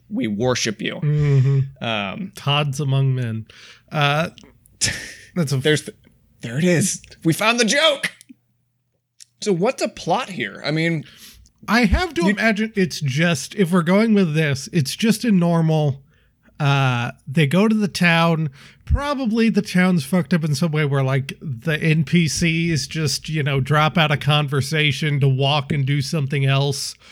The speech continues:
Speaker 2: or <laughs> something like that. Uh,
Speaker 1: <laughs>
Speaker 2: but if you can get to the end of the conversation, i-, it's just a standard, uh, "The bandits have stolen my goats. Please go and take care of the bandits and get my goats back."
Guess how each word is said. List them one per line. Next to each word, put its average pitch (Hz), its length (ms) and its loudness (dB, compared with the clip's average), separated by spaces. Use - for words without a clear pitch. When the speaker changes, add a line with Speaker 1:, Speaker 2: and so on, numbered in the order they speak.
Speaker 2:
or 165 80 4
<laughs> - 0 -
something - 880 2
like - 400 -2
that. 170 440 0
Uh, 165 500 2
Speaker 1:
<laughs> - 180 -12
Speaker 2:
but 214 100 2
if 233 160 2
you 240 100 0
can 214 220 2
get 220 320 -6
to 175 80 -2
the 233 200 0
end 277 100 -6
of 254 80 -4
the 202 60 2
conversation, 147 960 0
i-, 214 40 4
it's 208 360 0
just 254 300 -2
a 226 60 2
standard, 185 1080 0
uh, 139 680 -2
"The 208 160 2
bandits 269 580 0
have 180 180 0
stolen 285 600 -2
my 285 240 0
goats. 226 720 0
Please 302 500 0
go 247 360 2
and 240 160 -2
take 226 260 0
care 247 280 0
of 240 140 -6
the 254 80 -6
bandits 247 560 -2
and 208 120 2
get 220 200 0
my 226 180 0
goats 262 480 -2
back." 120 600 -6